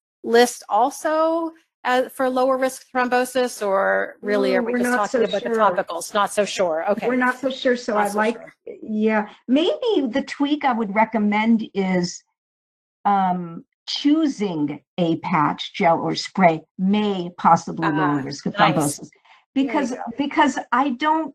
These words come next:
Speaker 2: honestly know for sure that the trade-off of benefits
Speaker 1: Yep.
Speaker 2: versus risk, you know what I mean?
Speaker 1: Yeah.
Speaker 2: So I, I like that better.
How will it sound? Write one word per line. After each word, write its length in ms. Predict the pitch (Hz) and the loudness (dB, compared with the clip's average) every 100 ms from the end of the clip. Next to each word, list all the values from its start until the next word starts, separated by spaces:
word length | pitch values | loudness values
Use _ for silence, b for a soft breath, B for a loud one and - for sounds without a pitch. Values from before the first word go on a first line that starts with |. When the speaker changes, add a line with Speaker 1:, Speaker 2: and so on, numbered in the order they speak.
| - | -2
Speaker 2:
honestly 800 | 240 262 277 - 240 226 214 214 220 | 0 2 -2 -4 0 0 0 -2 0
know 400 | 208 220 220 214 | 2 2 0 -4
for 180 | 196 | -6
sure 580 | 196 - - 220 208 196 | -6 -4 -4 0 0 0
that 240 | 160 175 180 | 2 2 2
the 120 | 180 _ _ | -10 _ _
trade-off 880 | - - - 214 202 202 170 160 165 - | -14 -12 -4 0 2 2 2 0 -2 -4
of 240 | 165 143 | -6 -2
benefits 540 | 180 175 185 190 147 - | 0 0 0 -2 -2 -8
Speaker 1:
Yep. 60 | |
Speaker 2:
versus 140 | 170 - _ 160 | -10 -12 _ -4
risk, 280 | 175 175 - | -2 -2 -4
you 160 | 214 214 | -2 0
know 120 | 196 | 2
what 120 | 185 175 | 2 2
I 100 | 170 | 0
mean? 340 | 170 165 160 B B - | 0 -2 -4 B B -2
Speaker 1:
Yeah. 160 | 220 | 0
Speaker 2:
So 60 | 214 | 2
I, 580 | 208 - - - - 190 | 0 -4 -12 -12 -4 0
I 20 | |
like 300 | 185 175 165 | 2 0 -2
that 180 | - - | -4 0
better. 300 | 123 98 - | 0 0 -2